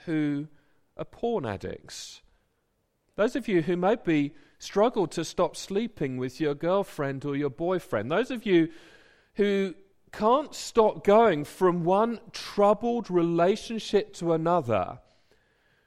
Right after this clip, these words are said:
you have first-hand experience of what Paul is talking about here. You really aren't free. It, it's like you're stuck in a rut that you cannot get out of.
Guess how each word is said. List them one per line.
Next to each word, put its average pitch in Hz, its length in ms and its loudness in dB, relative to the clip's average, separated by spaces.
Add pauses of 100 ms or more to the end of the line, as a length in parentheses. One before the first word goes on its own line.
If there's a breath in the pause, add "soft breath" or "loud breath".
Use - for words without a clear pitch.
(360)
you 254 260 4
have 254 360 -2
first-hand 254 1120 0
experience 208 1040 0
of 165 120 0
what 202 280 0
Paul 220 260 2
is 233 140 -4
talking 285 520 -6
about 110 440 -4
here. 107 400 -8 (960)
You 214 160 2
really 202 800 2 (380 soft breath)
aren't 208 520 2
free. 214 720 -2 (100)
It, 214 160 4
it's 226 140 0
like 247 240 4 (160 loud breath)
you're 226 160 6
stuck 262 540 4
in 226 180 0
a 214 100 8
rut 202 580 6 (140 loud breath)
that 208 180 0
you 220 200 2
cannot 214 600 0
get 233 200 6
out 294 260 0
of. 87 380 -2